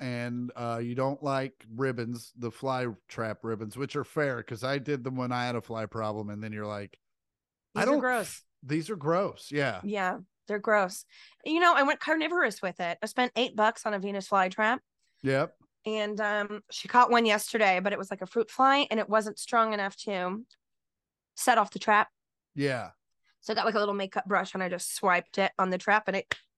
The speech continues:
Speaker 2: closed right up. It was so cool.
Speaker 1: Oh, cool.
Speaker 2: It's
Speaker 1: Is it,
Speaker 2: awesome.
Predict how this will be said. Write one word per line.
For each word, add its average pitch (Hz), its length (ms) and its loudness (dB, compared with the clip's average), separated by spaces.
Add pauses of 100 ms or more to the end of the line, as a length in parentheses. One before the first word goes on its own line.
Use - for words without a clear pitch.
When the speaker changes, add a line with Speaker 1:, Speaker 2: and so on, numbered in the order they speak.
(140)
Speaker 2:
closed 202 320 0
right 190 120 2
up. 208 200 2
It 190 80 -8
was - 100 -16
so 180 220 -2
cool. 185 340 -4 (240)
Speaker 1:
Oh, 165 240 0
cool. 175 480 2 (380)
Speaker 2:
It's 170 120 -4
Speaker 1:
Is 165 120 4
it, 180 80 4
Speaker 2:
awesome. 165 220 -4